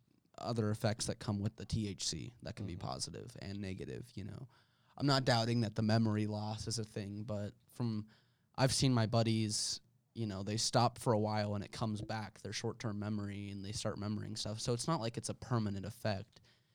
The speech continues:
Speaker 1: It's kinda just while you're under the influence,
Speaker 2: Mm.
Speaker 1: which could be for a month because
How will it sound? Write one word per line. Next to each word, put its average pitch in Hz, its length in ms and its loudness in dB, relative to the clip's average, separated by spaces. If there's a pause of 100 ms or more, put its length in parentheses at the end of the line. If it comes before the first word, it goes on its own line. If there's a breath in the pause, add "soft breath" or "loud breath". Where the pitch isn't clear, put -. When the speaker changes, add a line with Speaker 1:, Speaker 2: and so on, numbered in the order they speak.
(220 soft breath)
Speaker 1:
It's 113 120 -4
kinda 135 280 2
just 110 220 0
while 107 300 4
you're 101 240 0
under 101 220 2
the 98 140 -4
influence, 101 840 -4 (180 loud breath)
Speaker 2:
Mm. 104 40 -14 (100)
Speaker 1:
which - 500 2 (120)
could 117 240 6
be 101 140 8
for 104 200 6
a 101 60 2
month 110 400 2
because 101 580 -6